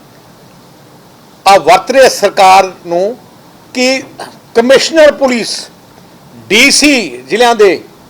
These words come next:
ਐਸ ਐਸ ਪੀ ਤੇ ਦੂਜੇ ਕਿਸਾਨਾਂ ਨੂੰ ਬੁਲਾ ਰਹੇ ਆ, ਗਰੀਬ ਨੂੰ ਬੁਲਾ ਰਹੇ ਆ ਜਿਹਦੀ ਜ਼ਮੀਨ ਹੈ, ਤੇ ਵਪਾਰੀ ਜਿਨ੍ਹਾਂ ਕੋਲੇ ਕੋਈ ਹੈ ਤੇ ਉਹਨਾਂ ਨੂੰ ਕਹਿ ਰਹੇ ਆ ਕਿ ਨਾ ਤੁਸੀਂ ਐਫੀਡੇਵਿਟ ਦਿਓ ਕਿ ਤੁਸੀਂ ਲੈਂਡ ਪੂਲਿੰਗ 'ਚ ਆਉਣਾ ਚਾਹੁੰਦੇ ਹੋ।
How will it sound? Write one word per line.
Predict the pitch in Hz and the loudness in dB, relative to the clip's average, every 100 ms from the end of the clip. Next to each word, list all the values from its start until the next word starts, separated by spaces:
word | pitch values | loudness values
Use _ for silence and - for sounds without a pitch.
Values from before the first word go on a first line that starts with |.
| _ _ _ _ _ _ _ _ 220 | _ _ _ _ _ _ _ _ -2
ਐਸ | 247 294 | 0 2
ਐਸ | - | 0
ਪੀ | - 262 | -2 -6
ਤੇ | 233 233 | 0 -2
ਦੂਜੇ | 196 202 240 196 - - _ _ _ _ _ - | -2 -2 2 2 0 -14 _ _ _ _ _ -10
ਕਿਸਾਨਾਂ | - 175 196 240 277 | -6 -2 0 2 2
ਨੂੰ | 277 | 2
ਬੁਲਾ | 262 262 | 4 4
ਰਹੇ | 277 | 4
ਆ, | 277 247 - _ _ _ _ _ _ _ _ _ _ - | 2 0 -14 _ _ _ _ _ _ _ _ _ _ -2
ਗਰੀਬ | 233 269 | 0 2
ਨੂੰ | 285 277 | 0 2
ਬੁਲਾ | 269 269 | 4 6
ਰਹੇ | 277 | 4
ਆ | |
ਜਿਹਦੀ | 240 277 240 | 2 -6 -6
ਜ਼ਮੀਨ | 262 277 277 | -6 -2 -2
ਹੈ, | 277 - _ _ _ _ _ _ _ | -2 -6 _ _ _ _ _ _ _
ਤੇ | 302 285 | 0 2
ਵਪਾਰੀ | 240 262 247 302 320 | 2 2 2 4 2
ਜਿਨ੍ਹਾਂ | 294 320 302 | 2 0 2
ਕੋਲੇ | 302 285 | 0 0
ਕੋਈ | 285 220 | 2 2
ਹੈ | 240 - - _ _ _ _ _ - | 2 0 -4 _ _ _ _ _ -2
ਤੇ | 269 285 | 0 2
ਉਹਨਾਂ | 254 269 277 | 2 2 2
ਨੂੰ | 247 | 0
ਕਹਿ | 233 | 2
ਰਹੇ | 262 302 | 4 2
ਆ | - - - | 2 -4 0
ਕਿ | 220 254 | 2 2
ਨਾ | 233 226 | 2 0
ਤੁਸੀਂ | - 226 214 | -2 -2 0
ਐਫੀਡੇਵਿਟ | 196 196 214 196 | 0 0 -2 -2
ਦਿਓ | 156 202 262 | -2 0 0
ਕਿ | 214 220 | 0 -6
ਤੁਸੀਂ | 214 208 214 | -6 -6 -2
ਲੈਂਡ | 180 185 | -2 -2
ਪੂਲਿੰਗ | 180 190 175 | -4 -8 -4
'ਚ | 175 | -4
ਆਉਣਾ | 160 156 | -4 -4
ਚਾਹੁੰਦੇ | 165 170 | -4 -6
ਹੋ। | 175 | -8